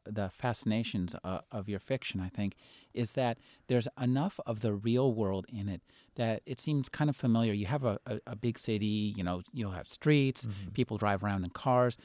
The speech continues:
Speaker 1: So it seems familiar, yet you've created this strain,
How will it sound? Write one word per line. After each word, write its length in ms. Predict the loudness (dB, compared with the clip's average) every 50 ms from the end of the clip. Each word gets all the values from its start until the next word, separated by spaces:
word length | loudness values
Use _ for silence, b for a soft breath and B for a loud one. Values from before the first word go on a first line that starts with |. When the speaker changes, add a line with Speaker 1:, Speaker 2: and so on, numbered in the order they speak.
| B B B
Speaker 1:
So 240 | B -2 0 0 0
it 240 | 2 0 -4 -4 -4
seems 260 | -2 0 0 0 0
familiar, 460 | 0 0 2 4 4 4 4 4 4
yet 260 | 4 2 2 0 -2 -2
you've 220 | -6 -8 -8 -10 -14 _ _ _ _ _ -14
created 480 | -6 -2 0 2 2 2 0 0 -2
this 140 | -4 -6 -8
strain, 680 | -8 -10 -12 -14 _ -4 -2 0 2 2 4 2 2